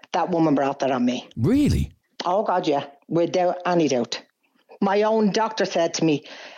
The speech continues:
Speaker 1: going back years, I mean, my daughter hadn't got her own bedroom for twenty-five years. I only have two children.
Speaker 2: So, Ga-, Gareth, the guy who contacted us, who's, and honestly, the comments that are coming in, uh,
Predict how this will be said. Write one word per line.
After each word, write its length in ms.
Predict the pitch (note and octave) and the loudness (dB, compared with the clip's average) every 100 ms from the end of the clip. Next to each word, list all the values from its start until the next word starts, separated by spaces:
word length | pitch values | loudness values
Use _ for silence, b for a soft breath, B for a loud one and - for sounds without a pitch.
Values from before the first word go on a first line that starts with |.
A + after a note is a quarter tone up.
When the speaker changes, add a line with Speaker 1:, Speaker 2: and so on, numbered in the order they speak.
| B - | B -2
Speaker 1:
going 320 | A3 A#3 A3+ | 0 2 2
back 280 | A3 A3 A#3 | 2 0 2
years, 640 | G#3 A3+ D4 B3 E3 - | 4 4 4 2 2 -2
I 80 | - | 0
mean, 360 | G3+ G3+ G#3 G3 B B B | 2 2 0 -2 B B B
my 260 | G3+ B3 D#4 | 0 2 2
daughter 420 | C4 A#3+ A#3 A3+ | 2 0 0 0
hadn't 280 | F#3+ G#3 G3+ | 0 0 0
got 80 | F#3 | 2
her 160 | F3+ | 2
own 160 | F3+ F#3 | 2 0
bedroom 320 | E3+ D#3+ E3+ | -2 -2 -4
for 80 | E3 | -4
twenty-five 520 | - E3+ F3 D3+ D3 | -2 -2 -2 -2 0
years. 260 | C3+ C3 - - - _ _ _ - - | 0 -2 -6 -14 -20 _ _ _ -10 -2
I 140 | G3 | 0
only 100 | F3+ | 0
have 140 | E3+ | -2
two 160 | - E3+ | -2 -2
children. 340 | - B2+ B2+ - _ _ - | -2 -4 -6 -16 _ _ -6
Speaker 2:
So, 540 | - - A3+ F#3 E3 - - | -4 0 2 2 0 -2 0
Ga-, 340 | C3+ - F3+ F3 | 2 2 0 0
Gareth, 340 | D3 G3 G3 D3 | 0 2 0 0
the 60 | C#3+ | 0
guy 220 | F#3 F#3+ | 0 0
who 80 | D3 | 0
contacted 520 | E3 D3 C#3 B2+ A#2 | 0 0 0 -2 -2
us, 120 | A#2 | 0
who's, 180 | C#3 C3+ | 2 2
and 300 | C3+ C#3 D3+ | 0 0 0
honestly, 560 | C#3 F3+ F3+ B2 C3 A2 | 0 0 0 0 0 0
the 160 | B2+ G#2+ | -2 -2
comments 420 | - F#3 G#3 C3 | -2 0 0 0
that 100 | D3+ | 0
are 80 | B2 | 0
coming 280 | B2+ C3 B2 | 0 2 2
in, 320 | B2 A2+ G#2 B B B | 0 0 -2 B B B
uh, 460 | C#3 A#2 A2+ A2+ | -2 0 0 0